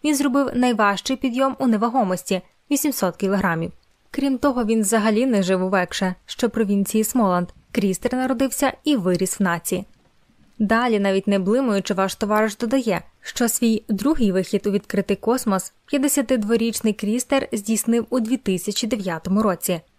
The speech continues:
а третій практично неможливий. Принаймні, вірогідність третього виходу в космос дуже низька і складає п'ять цілих сімдесят чотири відсотка.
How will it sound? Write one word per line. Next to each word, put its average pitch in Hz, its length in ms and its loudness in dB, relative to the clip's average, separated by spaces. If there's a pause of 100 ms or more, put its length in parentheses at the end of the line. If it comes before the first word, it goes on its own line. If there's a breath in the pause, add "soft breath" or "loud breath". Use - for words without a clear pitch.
(120)
а 196 180 2
третій 196 580 0
практично 202 520 0
неможливий. 175 560 -2 (520)
Принаймні, 294 460 0
вірогідність 240 580 0
третього 233 420 -2
виходу 196 340 -2
в 185 40 -12
космос 220 440 -2
дуже 202 260 0
низька 208 420 0 (200)
і 247 80 -2
складає 214 600 0 (180)
п'ять 185 320 -2
цілих 269 320 -2
сімдесят 294 540 -2
чотири 175 300 -2
відсотка. 170 500 -4